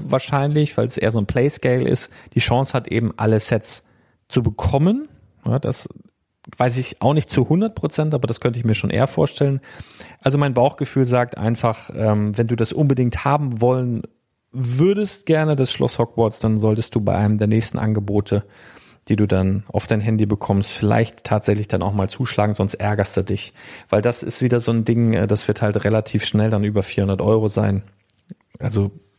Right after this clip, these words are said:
merklich über vierhundert Euro, ja, vierhundertfünfzig, vielleicht auch an die fünfhundert Euro, sobald es wirklich raus ist und dann ja, dann ärgert man sich unter Umständen. Bisschen außer Konkurrenz heute ist das Disney-Schloss, weil da habe ich schon so oft drüber gesprochen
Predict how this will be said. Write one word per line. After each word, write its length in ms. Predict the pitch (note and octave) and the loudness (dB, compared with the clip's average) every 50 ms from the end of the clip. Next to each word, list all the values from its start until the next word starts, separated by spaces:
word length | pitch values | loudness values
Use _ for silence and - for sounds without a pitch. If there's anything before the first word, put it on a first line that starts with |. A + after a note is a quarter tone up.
| _ - | _ -20
merklich 680 | - C2+ D#2 D#2 D#2+ A#2 A#2 A#2 A#2+ - - A#2+ - - | -18 -16 -10 -4 0 2 2 2 2 0 -2 -4 -2 0
über 160 | G#2 G2 G2+ | 0 0 0
vierhundert 380 | - - - F#2+ G2 G2 F#2+ | 0 0 0 2 2 2 2
Euro, 300 | A2 G2 G#2 G2+ G2+ G#2 | 2 2 4 4 4 4
ja, 80 | G2+ G2+ | 2 2
vierhundertfünfzig, 840 | - - - G#2+ G#2 G2+ - - B2 G#2+ - - - - G#2+ G2+ - | 0 0 0 0 0 0 0 0 -2 -2 -2 -4 -6 -4 -2 -2 -2
vielleicht 320 | - G2+ G2+ G#2 G#2 - | -2 0 0 0 0 -2
auch 120 | - - - | -4 -4 -2
an 120 | - G#2 | 0 2
die 60 | G#2 | 0
fünfhundert 480 | G2 - B2+ A#2 A2 - A2 A2 A2 - | 0 0 0 -2 0 0 0 0 0 0
Euro, 220 | F2+ G#2 G2+ G#2 | 0 2 2 2
sobald 320 | G#2 G#2+ G2 G#2 G#2+ G#2+ G#2+ | 2 2 2 2 2 2 2
es 160 | G2+ - - | 0 0 0
wirklich 320 | A#2+ A2 A2 A2+ G#2 - - - - - - - - - - | -2 -2 -2 -4 -6 -6 -10 -20 -20 -20 -20 -20 -18 -6 -2
raus 260 | - G#2 G#2 A2 G#2+ - | 2 2 4 2 2 0
ist 180 | G#2 - - | -2 -2 0
und 180 | G#2 G2 G2+ F#2+ | 0 2 2 2
dann 280 | G2+ G2+ G2 G2 G2 - - _ _ _ _ _ _ _ _ _ _ _ _ - - - | 2 2 2 0 -2 -4 -6 _ _ _ _ _ _ _ _ _ _ _ _ -6 -2 0
ja, 60 | F#3 | 0
dann 140 | F3+ D#3 B2+ | 0 0 -2
ärgert 280 | A#2+ A#2 G#2+ A2 G2+ | -2 -2 0 0 0
man 160 | G2+ G2 F#2+ F#2+ | -2 -2 -4 -4
sich 140 | F#2+ - | -4 -4
unter 180 | F#2+ F#2+ - - | -4 -4 -4 -4
Umständen. 480 | - - - - - G2 - - G2 - - - - - - - - - - - - - | -4 -4 -6 -4 -2 -2 -2 -2 -4 -6 -8 -12 -20 -20 -18 -18 -18 -18 -18 -20 -6 -2
Bisschen 260 | - F3 - - D#3+ C#3 | -2 0 0 0 -2 0
außer 300 | - C#3+ F3 - F#3 F3 | 0 0 0 0 0 -2
Konkurrenz 640 | - F3+ F3 E3+ D3+ C#3+ C#3+ D3+ E3 D#3+ - - | 0 0 0 0 0 0 2 0 0 0 0 0
heute 260 | D3+ D3 D3 C#3+ D#3 | 2 2 2 2 2
ist 320 | D3 C#3+ - C3 - - - | 2 2 2 0 -2 -2 -2
das 220 | A#2+ - - - | -4 -4 -2 0
Disney-Schloss, 640 | - E3+ F3+ - F3 D#3+ D3 - - C#3 C3+ - - | 0 0 2 2 2 0 2 2 0 0 0 0 0
weil 80 | A#2+ | -2
da 80 | A2+ A#2+ | 0 0
habe 100 | A#2+ C3+ | 0 -2
ich 60 | B2+ | -2
schon 160 | - C3 A#2+ | -2 -2 0
so 240 | A2 A2 A#2+ C#3 D#3 | 2 2 2 2 2
oft 180 | - - - - | 0 -2 -2 -2
drüber 160 | C3+ C3 B2+ | 0 2 4
gesprochen 600 | A#2+ B2 - - - A2+ A#2 - - A#2+ A#2+ A#2 | 4 4 2 0 0 0 0 0 0 -4 -4 -4